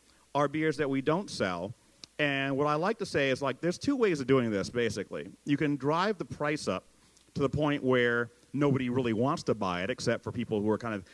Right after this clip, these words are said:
collecting beers or whatever else. And you say, "Okay, you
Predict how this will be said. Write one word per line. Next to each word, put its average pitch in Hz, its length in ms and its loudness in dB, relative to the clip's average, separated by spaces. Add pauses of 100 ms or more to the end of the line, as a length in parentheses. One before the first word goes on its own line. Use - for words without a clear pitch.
(120)
collecting 123 460 -2
beers 101 380 0
or 127 40 -2
whatever 101 380 -2
else. 82 320 -8 (600)
And 143 140 2
you 143 60 -2
say, 139 220 2
"Okay, 139 240 2
you 135 580 4